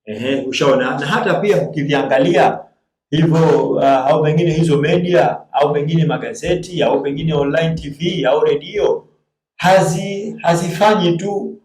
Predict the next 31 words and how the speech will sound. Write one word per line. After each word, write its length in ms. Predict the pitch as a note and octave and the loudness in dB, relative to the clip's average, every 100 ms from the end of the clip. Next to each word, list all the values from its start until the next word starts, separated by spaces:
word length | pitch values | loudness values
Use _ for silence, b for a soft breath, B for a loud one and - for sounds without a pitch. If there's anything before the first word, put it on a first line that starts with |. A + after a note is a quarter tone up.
| _ _ _ D3 | _ _ _ -4
ni 100 | C#3+ | 0
kwamba 280 | D#3+ D#3+ D3+ | 2 2 2
kitu 380 | D#3+ G#3 E3 D#3+ | 0 -4 -2 0
cha 120 | - | 0
kusifia 640 | D#3 D3+ D#3 - F3 F3 | -2 -4 -6 -8 -2 0
pengine, 600 | E3 D3+ E3+ E3 D#3+ D#3+ - _ _ - | 0 0 0 2 0 -2 -8 _ _ -14
eh, 80 | - | -8
kulingana 680 | D3 C#3+ D3 F3 F3 D#3+ - - - | -2 0 0 0 0 -2 -8 -16 -10
na 100 | C#3 | -2
kile 200 | F3 E3+ | 0 0
kitu 200 | - C3 | 0 -4
chao. 540 | - C#3+ A2+ G#2+ - _ _ _ _ - | -4 -2 -2 -4 -12 _ _ _ _ -2
Yani 140 | E3+ | 0
lazima 320 | - A#3 A3 | 2 2 0
pengine 340 | F3 E3+ D#3 - | 2 2 2 0
wataweka 500 | C3 C#3 D3+ - - | 0 4 4 4 2
vitu 260 | D3+ D3+ D3 | 2 0 0
vingine 380 | C#3+ D#3 D#3 | -2 0 2
vya 400 | C#3+ - - C#3 | 2 -2 -10 -12
sehemu, 640 | - D3 D#3 D3+ D3 C#3 - _ - | -8 -4 -2 -2 -4 -6 -12 _ -2
au 200 | C#3 C#3 | -2 -2
vitu, 420 | D#3 D3 C#3+ C#3 C#3+ | -4 -4 -4 -4 -2
au 140 | C#3+ | -2
cha 160 | - - | -4 -8
huyu, 360 | D3+ D3+ D3 | -6 -4 0
au 160 | C#3+ C#3+ | 0 0
cha 220 | C#3+ C3+ | -2 -6
kitu 200 | - - C#3+ | -8 -16 -8
gani, 200 | D3 - | -8 -8
kitu 120 | - - | -14 -8
gani, 280 | D3+ D3+ | -6 -6